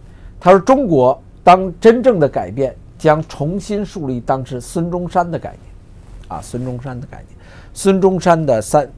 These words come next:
他没讲，这里没，没讲三民主义，而是讲孙中山的教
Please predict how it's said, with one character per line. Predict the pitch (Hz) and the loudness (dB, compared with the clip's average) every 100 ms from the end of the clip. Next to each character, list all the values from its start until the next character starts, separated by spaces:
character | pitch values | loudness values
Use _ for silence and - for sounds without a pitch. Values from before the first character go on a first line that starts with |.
| - | -10
他 | - 160 | 2 2
没 | 175 | 2
讲， | 160 87 - - | -2 -6 -10 -6
这 | 165 | -4
里 | 135 | -4
没， | 151 151 | -4 -6
没 | 139 151 | -6 -6
讲 | 156 92 | -4 -8
三 | - 135 | -6 -8
民 | 127 120 | -6 -10
主 | - - | -12 -14
义， | 87 - - - - | -16 -18 -20 -18 -2
而 | 147 | 0
是 | 156 139 | 0 -4
讲 | 110 64 - - - - - - | -6 -10 -14 -20 -20 -20 -20 -12
孙 | - 170 | -4 -2
中 | 165 151 | -2 -4
山 | 143 127 | -6 -6
的 | 120 | -6
教 | - 92 | -4 -6